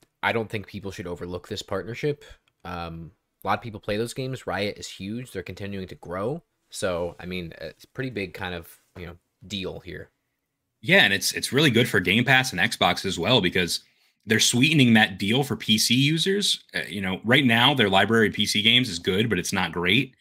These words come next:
Speaker 1: Right.
Speaker 2: And in order to get people onto that Game Pass platform on P C, this is the kind of stuff that you need to roll out.
Speaker 1: Right.
Speaker 2: Partnerships with big studios, big developers, big publishers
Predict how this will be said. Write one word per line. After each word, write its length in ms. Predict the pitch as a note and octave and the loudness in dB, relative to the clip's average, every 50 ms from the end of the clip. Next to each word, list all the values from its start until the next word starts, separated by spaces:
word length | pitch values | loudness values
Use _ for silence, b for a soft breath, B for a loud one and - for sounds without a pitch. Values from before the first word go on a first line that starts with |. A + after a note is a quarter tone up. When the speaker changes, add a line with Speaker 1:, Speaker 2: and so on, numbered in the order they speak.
| - | -12
Speaker 1:
Right. 200 | - - - - - _ | -10 -8 -8 -10 -8 _
Speaker 2:
And 380 | - G#2 G2+ G2 G2 F#2+ - - _ _ - | 0 2 2 2 2 0 -4 -6 _ _ 2
in 100 | A2 A2 | 6 6
order 180 | A2+ A2+ A#2 | 8 8 8
to 60 | A2 A2 | 6 4
get 160 | A2 G#2 - | 4 2 0
people 400 | B2 A#2+ - A2 A2 G#2+ F2 F#2+ | 0 -2 2 2 2 2 2 0
onto 240 | G#2 A2 A2 - A2+ | 0 0 2 2 4
that 200 | G#2 G2+ F#2+ F#2+ | 4 2 2 2
Game 200 | - F#2+ G2+ G#2+ | -2 0 0 0
Pass 240 | A2 A2 G2+ F#2+ - | 2 2 2 2 0
platform 520 | - - F2+ F2+ G2 - - G#2+ G#2+ F2+ | -2 -2 0 0 -2 -2 -2 -2 -2 -2
on 180 | D2+ F#2+ G2 G2+ | -2 -2 -2 -2
P 180 | - G#2+ G2 | 0 0 0
C, 420 | F2+ - - G2+ A2 C3+ D#3+ - _ _ _ _ _ _ _ - | 0 0 0 2 2 2 0 -2 _ _ _ _ _ _ _ -2
this 220 | G2+ A#2 A#2+ - | 2 2 4 4
is 100 | C#3 C3 | 2 4
the 80 | A#2+ B2+ | 2 4
kind 200 | - A#2+ A2+ G#2+ | 4 4 4 4
of 60 | G2+ | 2
stuff 240 | - - A2 G2+ - | 2 2 2 2 4
that 120 | - F2+ | 4 2
you 100 | F2 F2 | 4 4
need 140 | F2+ F#2 F2 | 2 2 0
to 100 | F#2 F2+ | 0 0
roll 200 | F2+ E2+ E2 D#2 | 0 0 0 0
out. 240 | C#2+ C#2+ C#2 C#2+ - _ b b b b | 0 -2 -4 -6 -8 _ b b b b
Speaker 1:
Right. 140 | G2 F2 E2+ | -4 2 4
Speaker 2:
Partnerships 540 | A#2 B2+ C3 C#3 C3 - - C3+ B2+ - | 4 4 4 2 2 2 2 2 2 2
with 180 | - - F#2 - - - | 0 -2 -2 -4 -4 0
big 360 | G#2+ A#2 C3 C#3+ C#3+ A2 - | 2 4 4 4 2 0 -2
studios, 600 | - - A#2+ A#2 A2+ A2+ A2+ A2+ A2+ A2 G#2+ G#2+ | -2 0 2 4 4 4 6 6 6 4 4 2
big 220 | - A2 A2 A#2 B2 | 2 0 2 2 2
developers, 520 | B2 A2 G#2+ G#2 G#2 G2 - G#2 G2 F2+ | 2 2 4 2 2 2 0 -2 -2 0
big 160 | G2+ G#2 - | 0 0 0
publishers 600 | - G#2+ G#2 F#2+ G#2 G2+ - G#2 G2 G2 F#2+ - | 2 0 0 0 0 -2 2 2 2 2 2 -2